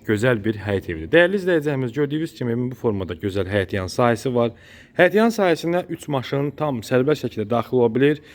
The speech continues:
və burada istəsəz, yəni həyətdə bisetka da düzəltmək olar. İstəyir. Gördüyünüz kimi bu formada gözəl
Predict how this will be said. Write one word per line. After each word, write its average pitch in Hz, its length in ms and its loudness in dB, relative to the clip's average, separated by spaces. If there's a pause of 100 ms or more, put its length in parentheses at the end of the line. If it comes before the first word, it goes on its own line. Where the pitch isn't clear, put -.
(340)
və 165 320 6
burada 156 160 -2
istəsəz, 156 460 -2 (580)
yəni 120 220 -2
həyətdə 127 340 0
bisetka 123 380 -4
da 104 80 -2
düzəltmək 101 420 -4
olar. 120 320 0 (960)
İstəyir. 92 560 -2
Gördüyünüz 156 480 2
kimi 131 160 -2
bu - 80 -12
formada 110 460 0 (340)
gözəl 104 320 0